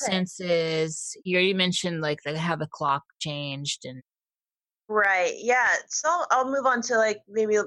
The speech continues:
Speaker 1: more teenage years. That's when I started getting, um, uh, re-, repeating dreams, you know, um,
Speaker 2: Mm-hmm.
Speaker 1: where, where there's certain places that I go to, everything's in bright color all the time. Um,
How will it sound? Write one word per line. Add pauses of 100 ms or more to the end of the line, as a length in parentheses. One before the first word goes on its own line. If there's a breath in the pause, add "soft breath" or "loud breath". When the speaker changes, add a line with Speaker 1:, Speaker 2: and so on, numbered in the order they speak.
Speaker 1:
more
teenage
years.
That's
when
I
started
getting,
um, (1400)
uh, (280)
re-, (280)
repeating
dreams,
you
know, (200)
um,
Speaker 2:
Mm-hmm.
Speaker 1:
where,
where
there's
certain
places
that
I
go (140)
to,
everything's
in (120)
bright (140)
color
all
the
time. (1000)
Um,